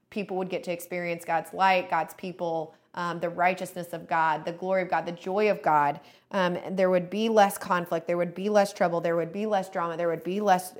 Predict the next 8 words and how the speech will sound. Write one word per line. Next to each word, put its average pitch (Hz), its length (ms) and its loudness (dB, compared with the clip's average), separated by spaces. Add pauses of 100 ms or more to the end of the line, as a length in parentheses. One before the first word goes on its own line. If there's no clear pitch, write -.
less 175 340 0
gossip, 180 640 4
and 170 280 -2 (400)
more 202 300 4
problems 185 440 6
such 180 220 2
as 165 140 -4
this 190 280 4